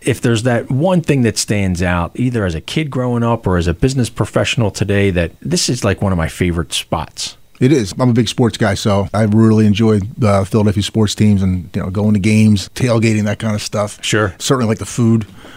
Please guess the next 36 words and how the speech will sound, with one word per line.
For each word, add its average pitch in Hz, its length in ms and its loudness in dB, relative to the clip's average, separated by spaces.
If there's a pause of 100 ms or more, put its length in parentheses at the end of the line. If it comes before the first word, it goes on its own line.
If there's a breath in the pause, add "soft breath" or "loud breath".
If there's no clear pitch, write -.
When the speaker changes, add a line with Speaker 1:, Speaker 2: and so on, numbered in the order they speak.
(140 loud breath)
Speaker 2:
But, 101 260 0
uh, 110 80 2
and 123 120 4
then 175 100 6
just, - 280 0
you 208 60 0
know, 113 100 2
being 156 260 4
in 143 180 -2
City 160 220 2
Hall 139 220 0
area. 90 220 -6
I - 40 -4
mean, 113 220 2
this 143 140 0
is - 60 -10
the 160 80 2
birthplace 147 400 2
of 135 60 0
our 135 80 4
nation. 139 360 0
So, - 160 -4
Speaker 1:
Yeah. 92 260 -2
Speaker 2:
you 127 100 -6
know, 107 160 -4
the 107 280 -6
history's, 113 680 2
it's 135 160 -4
here. 135 140 2
There's 131 180 0
so 151 140 2
much 139 200 2
to 117 60 0
see 131 180 0
in 120 100 6
Philadelphia. 113 580 2